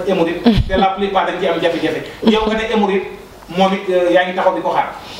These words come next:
Speaker 2: Papa, hémorroïde interne ni, externe ni, wallahi billahi tallahi. Nit mënu wàtt si Yàlla subhanahu wa taala, nga ne wallahi billahi tallahi.
Speaker 1: Mhm.
Speaker 2: Ba wàtt, su nga ko wàttee, nga ne sama, su ma fen, sama mbokk yépp ñu ngi si jahanama. Nit du wàtt si loolu, si caaxaan.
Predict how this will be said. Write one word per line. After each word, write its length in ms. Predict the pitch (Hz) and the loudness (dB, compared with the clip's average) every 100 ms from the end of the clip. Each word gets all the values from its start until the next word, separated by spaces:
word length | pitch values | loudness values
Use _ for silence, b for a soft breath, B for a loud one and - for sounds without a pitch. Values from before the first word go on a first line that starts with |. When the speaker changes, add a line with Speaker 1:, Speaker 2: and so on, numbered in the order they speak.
| B B - | B B 2
Speaker 2:
Papa, 400 | 233 - 240 - | 2 4 0 0
hémorroïde 400 | 269 269 262 262 | -2 0 0 0
interne 380 | 240 233 226 214 | -2 0 0 0
ni, 160 | 214 220 | 0 2
externe 380 | 233 233 233 202 | 0 0 0 0
ni, 120 | 185 220 B B B 202 | -2 -4 B B B 2
wallahi 400 | 196 233 226 220 | 4 2 0 -4
billahi 340 | 214 202 202 | 0 0 2
tallahi. 520 | 214 185 180 185 175 - B B B B 220 | 0 0 -2 -4 -12 -14 B B B B 2
Nit 180 | 254 | 4
mënu 220 | 240 254 254 | 2 2 4
wàtt 260 | 247 240 | 2 0
si 200 | - 220 | -8 0
Yàlla 240 | 214 185 180 | 2 0 -4
subhanahu 260 | 190 185 | -4 -4
wa 40 | 180 | -2
taala, 140 | 185 185 | -2 0
nga 100 | 190 | 0
ne 60 | |
wallahi 600 | 185 196 190 196 - 226 240 B B 185 | 2 0 0 -2 -2 -6 -6 B B 4
billahi 520 | 208 196 190 185 185 - | 4 6 2 0 -8 0
tallahi. 440 | 196 185 175 160 | 0 0 -8 -8
Speaker 1:
Mhm. 160 | 208 202 190 170 | -6 -6 0 6
Speaker 2:
Ba 100 | 202 | 6
wàtt, 340 | 220 269 - | 6 0 -8
su 100 | 220 | 0
nga 80 | 277 | 2
ko 120 | 262 | 2
wàttee, 260 | 220 214 196 | 0 -4 -2
nga 120 | 196 | -2
ne 80 | 208 | -2
sama, 260 | 208 220 214 | 0 0 2
su 140 | - | 4
ma 200 | 262 302 | 6 4
fen, 260 | 311 269 190 - _ B B - | 4 -2 -4 -16 _ B B -10
sama 200 | - 190 | 0 2
mbokk 220 | 185 196 | 2 0
yépp 160 | 202 220 | 0 0
ñu 60 | 208 | -2
ngi 80 | 190 | -2
si 100 | 170 | -2
jahanama. 400 | - 170 185 180 - - - B B B B 185 | 0 0 -2 -4 -8 -18 -20 B B B B 0
Nit 60 | 170 | 2
du 80 | 202 | 0
wàtt 200 | 196 - | 0 -2
si 160 | - | 0
loolu, 140 | 185 180 | 0 -2
si 140 | 180 | 0
caaxaan. 380 | 202 190 190 | 0 0 -6